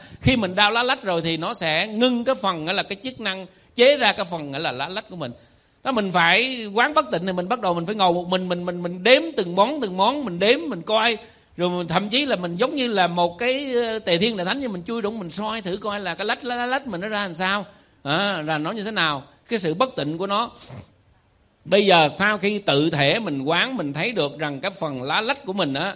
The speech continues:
nó nằm ở trong cái phần khu vực của hoành cách mô này. Rồi, rồi, thì các vị mới thấy rằng chúng ta sẽ đi tiếp. Trong nữa, dưới nữa nó có gì? Nó có ruột già. À,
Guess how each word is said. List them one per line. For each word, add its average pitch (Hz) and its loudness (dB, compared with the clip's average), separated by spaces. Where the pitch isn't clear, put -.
nó 175 -4
nằm 151 -4
ở 131 -4
trong 185 -6
cái 202 -8
phần 135 -8
khu 180 -6
vực 139 -8
của 143 -2
hoành 156 -2
cách 160 -8
mô 175 2
này. 123 -2
Rồi, 127 2
rồi, 120 -6
thì 127 -6
các 175 -6
vị 127 -6
mới 160 -6
thấy 185 -2
rằng 135 -2
chúng 196 -8
ta 180 2
sẽ 160 -6
đi 170 0
tiếp. 202 -4
Trong 220 8
nữa, 175 4
dưới 240 2
nữa 180 0
nó 226 -6
có 233 2
gì? 196 0
Nó 214 -4
có 220 2
ruột 143 0
già. 151 2
À, 120 -6